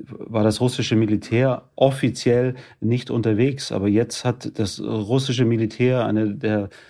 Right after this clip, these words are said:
schlagkräftigsten, größten Armeen der Welt mit den fürchterlichsten Waffensystemen,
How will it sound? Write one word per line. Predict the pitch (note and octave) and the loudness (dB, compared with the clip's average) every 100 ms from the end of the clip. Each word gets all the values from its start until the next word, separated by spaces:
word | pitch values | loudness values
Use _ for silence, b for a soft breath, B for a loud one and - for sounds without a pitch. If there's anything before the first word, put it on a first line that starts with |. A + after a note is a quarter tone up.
| B | B
schlagkräftigsten, | - A2 B2 C3+ C#3 A2+ - G#2+ - G#2+ | -4 2 2 2 -2 -2 0 -2 -2 -2
größten | G#2 C3 C#3+ C#3+ A#2+ G#2+ - | 2 2 2 -2 -2 -2 -4
Armeen | A2 G#2+ A2 B2+ C3+ B2+ | -4 0 2 2 2 0
der | A2 G#2+ | 0 2
Welt | A#2 B2+ A2 - | 2 0 -2 -4
mit | G#2+ G#2 | -4 0
den | A2 G#2 | 0 0
fürchterlichsten | - - C#3 C3+ A#2 A#2 - A#2+ G2+ | -2 -2 -2 0 -2 -2 -4 -2 0
Waffensystemen, | A#2 C3 A#2 G#2 - - - - - G#2+ G#2+ - A2 G#2+ G2 G2+ - | 0 0 0 0 -2 -18 -20 -18 -6 -2 -2 0 2 2 2 0 -4